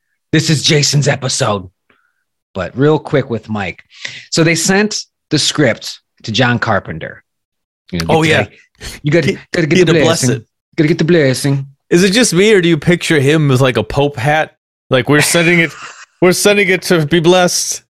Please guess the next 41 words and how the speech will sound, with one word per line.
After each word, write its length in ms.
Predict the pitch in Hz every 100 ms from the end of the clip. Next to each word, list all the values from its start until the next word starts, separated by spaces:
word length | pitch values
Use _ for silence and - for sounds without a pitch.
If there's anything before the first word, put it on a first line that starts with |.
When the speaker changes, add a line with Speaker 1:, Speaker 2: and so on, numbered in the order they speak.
| -
Speaker 2:
And 140 | 127
he's 220 | 151 147
like, 260 | 139 135 -
"In 140 | 101 110
the 120 | 117
name 140 | 123
of 40 | 120
the 60 |
Father 540 | 120 - 117 110 107 107 107
and 100 | 104
the 60 |
Son." 440 | - 107 107 104 104
And, 180 | 95 - _ _ _ _ - - - - - - -
Speaker 1:
I, 100 | -
Speaker 2:
or 40 | 131
he's 100 | -
Speaker 1:
I 40 |
Speaker 2:
like, 100 | 139
Speaker 1:
f- 60 | 147
Speaker 2:
"No, 320 | 175 165 -
I 140 | 120 147
cannot 400 | 175 151 131 -
bless 300 | 143 143 -
this 240 | 117 -
one." 280 | 104 92 90 _ _ -
Speaker 1:
I 180 | 139 175
feel 440 | - 202 240 214
it's 400 | 156 175 - 120
more 240 | 123 156 165
of 80 | 143
a 80 |
big 280 | 131 139 131
deal 180 | 127 135
to 200 | 120 120
them 320 | 98 117 117 110
than 120 | 104
it 120 | 101
is 180 | 104 -
to 120 | 104
John 340 | 85 101 85 87
Carpenter. 640 | 87 80 - 60 -